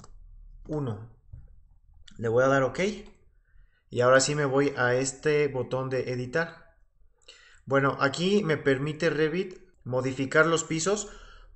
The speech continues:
por capas. Es decir, si yo tengo un firme de concreto y luego tengo arriba una capa de adhesivo para recibir, eh, no sé, algún cerámico, lo puedo hacer por capas.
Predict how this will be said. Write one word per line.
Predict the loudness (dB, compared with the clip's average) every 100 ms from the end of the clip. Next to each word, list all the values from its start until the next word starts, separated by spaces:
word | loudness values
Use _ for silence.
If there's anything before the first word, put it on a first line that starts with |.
| -4
por | 4 6 6 4
capas. | 2 2 2 -4 -6 -4
Es | -2
decir, | 0 0 0 0
si | 0
yo | 0 2
tengo | -2 0 0 2 4 2 2 0 -4 -6
un | -4 -4 -2 -2 -4 -4
firme | -2 0 0
de | 0
concreto | -2 2 2 4 2 2
y | 2
luego | 2 2 0
tengo | -2 -4 -2 0 0
arriba | 0 0 -2
una | -2 -4 -2
capa | -2 0 -2
de | -2
adhesivo | -2 -4 0 0 0 -6 -18 -20 -20 _ -4
para | 0 2
recibir, | 0 0 -2 0 0 -2 -4 -14 -20 -16 -6
eh, | -2 0 0
no | -2
sé, | 0
algún | 2 2 0
cerámico, | 2 2 2 0 -4 -4 -10 -20 -20 -4
lo | -2
puedo | 4 6
hacer | 8 6 2
por | 2
capas. | 2 2 0 -4